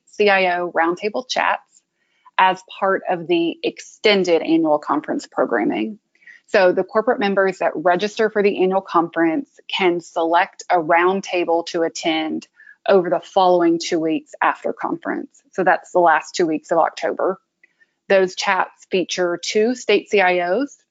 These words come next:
sharing what's going on in their state, uh, and what they'll be focusing on in the coming year. Each chat is limited to fifteen corporate members, so there'll be a lot of time for discussion and Q and A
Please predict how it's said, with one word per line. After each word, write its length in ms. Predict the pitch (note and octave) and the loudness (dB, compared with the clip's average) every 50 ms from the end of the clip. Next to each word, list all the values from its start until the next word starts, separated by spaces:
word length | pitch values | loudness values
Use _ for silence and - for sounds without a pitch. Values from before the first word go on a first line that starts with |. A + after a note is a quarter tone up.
| _ _ | _ _
sharing 540 | - - G#3 G3 F#3+ F#3 F#3 F#3+ F#3+ F#3+ - _ | -4 -2 0 0 0 0 -2 -2 -4 -8 -8 _
what's 240 | - F3+ F3 - - | -2 -2 -2 -2 -4
going 260 | - - F3+ F3+ F3+ | -2 0 2 2 2
on 220 | F3 E3+ E3+ E3+ E3+ | 2 0 0 0 -2
in 100 | D#3+ D3+ | -2 -2
their 140 | D3 D3+ D#3 | -4 -6 -6
state, 560 | - - D#4+ D#4+ D#4 D#4 - - - - - - - - - - _ - | -2 0 2 2 2 0 -2 -6 -16 -20 -20 -20 -20 -20 -20 -14 _ -2
uh, 220 | - F#3 F3+ F3 - | 0 0 2 2 0
and 140 | - F#3+ F#3+ | 0 0 0
what 140 | F#3 - | 0 2
they'll 100 | - F#3 | 2 2
be 140 | F3 F3+ F#3 | 2 2 2
focusing 520 | F3+ - F#3 F3+ F3+ F#3 - - F#3 F3+ F3 | 2 2 0 0 0 -2 -4 -2 0 0 0
on 200 | E3+ E3 E3 E3+ | 0 0 -2 -2
in 100 | D#3+ D#3+ | -2 -4
the 60 | D#3+ | -4
coming 360 | - - - D#3 D3+ D#3+ F3 | -8 -8 -6 -4 -4 -2 -2
year. 440 | F3+ F#3+ G3 F#3+ F#3 F#3 F#3 F#3 _ _ _ _ _ _ _ _ _ _ - | 0 0 2 0 0 -2 -6 -10 _ _ _ _ _ _ _ _ _ _ 0
Each 300 | E3+ G3 - - - - | 0 0 0 -2 -4 -6
chat 380 | - - G3+ F#3+ F#3 F#3 - - | -4 0 2 2 2 2 0 -2
is 160 | F3+ F3+ - | -6 -4 0
limited 580 | F3+ F3+ F3+ F3 E3 - - F3+ E3 E3+ E3 - | 0 0 0 -2 -4 -4 -4 -2 -2 -2 -2 -4
to 200 | - - F3+ D#3 | -6 -4 -4 -6
fifteen 580 | D#3 - - - A3 A3 - - - B3+ B3+ B3+ | -6 -4 -2 -2 -2 -2 -2 -4 -2 0 0 -2
corporate 440 | A#3+ - - G#3 G#3 - F#3 - - | -2 0 0 0 0 0 0 0 2
members, 400 | F3+ F3+ F3+ A3+ C4+ D4 D4+ D4+ - - _ _ _ | 2 2 2 2 0 0 -2 -4 -8 -16 _ _ _
so 140 | - G#3 | 2 2
there'll 140 | G3 G3+ F#3+ | 4 4 4
be 120 | F3 F#3+ F3+ | 4 4 4
a 80 | F3 | 2
lot 240 | E3+ E3+ E3+ E3+ F3 | 2 2 0 2 0
of 160 | F3+ F3 _ | -2 -4 _
time 580 | - - - - F3+ F3 E3+ E3+ E3+ E3 E3+ E3 | -14 -10 -6 -4 -2 -2 0 0 -2 -2 -2 -4
for 380 | - _ - D#3+ D#3 D#3 E3 | -8 _ -4 -2 0 0 -2
discussion 600 | E3 F#3 - - - C#4+ A#3+ - C4+ B3 A#3+ A3+ | -4 -8 -6 -4 -2 -2 -2 -2 -2 -2 -2 -2
and 120 | G3+ F3+ F3+ | -2 -4 -4
Q 180 | - - G#3 | 0 2 2
and 120 | G3 F3+ F3+ | 2 4 2
A 380 | F3+ F3+ F3 F3 F3 F3 F3+ | 2 0 0 -2 -4 -8 -12